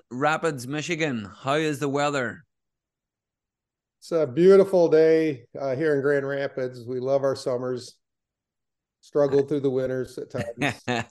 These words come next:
Speaker 1: <laughs> Oh, I bet you love
Speaker 2: Oh,
Speaker 1: your,
Speaker 2: yeah.
Speaker 1: your summers after a torturous winter.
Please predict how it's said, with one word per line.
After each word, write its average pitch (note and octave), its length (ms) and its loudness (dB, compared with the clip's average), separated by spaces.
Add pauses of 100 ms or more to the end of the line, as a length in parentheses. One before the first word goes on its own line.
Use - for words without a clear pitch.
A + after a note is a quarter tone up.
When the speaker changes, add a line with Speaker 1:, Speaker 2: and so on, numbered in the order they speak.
(120)
Speaker 1:
<laughs> - 200 -20
Oh, A2 240 -2
I A2+ 120 0
bet A2+ 320 -2
you B2+ 100 2
love B2 180 0
Speaker 2:
Oh, C3 40 0
Speaker 1:
your, A#2+ 140 0
Speaker 2:
yeah. A2 120 -4
Speaker 1:
your A2+ 200 -2
summers A2+ 460 -4
after G#2+ 300 -4
a G2 60 -6
torturous A2+ 640 -4
winter. G#2 440 -4